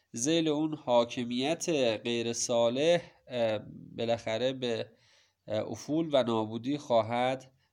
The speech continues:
رسید. توی فراز بعد که محل بحث این جلسه هست، اینجور می‌فرماد امیرالمومنین که ولا تصلح الولاة الا باستقامة الرعیة. حالا که حاکم،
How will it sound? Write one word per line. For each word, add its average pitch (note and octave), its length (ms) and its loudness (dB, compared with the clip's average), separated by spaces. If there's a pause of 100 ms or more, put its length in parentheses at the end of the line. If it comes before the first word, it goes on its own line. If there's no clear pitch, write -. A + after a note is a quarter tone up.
(140)
رسید. - 400 -10 (340)
توی A#3+ 200 -2
فراز A3 460 2
بعد G#3+ 320 2
که G#3+ 120 -10
محل F3+ 420 2
بحث G3 380 0
این E3 280 -4
جلسه B2+ 480 -2
هست، F3 580 -4
اینجور D3 400 -4
می‌فرماد A#2+ 680 -2
امیرالمومنین A2+ 840 -6
که - 340 -10 (500)
ولا C#3+ 340 4
تصلح C#3 680 -2
الولاة C3+ 720 2
الا G#3 420 2
باستقامة E3+ 880 -2
الرعیة. F#2 520 -4 (160)
حالا F#3 240 4
که A#3 180 -4
حاکم، D#3 640 2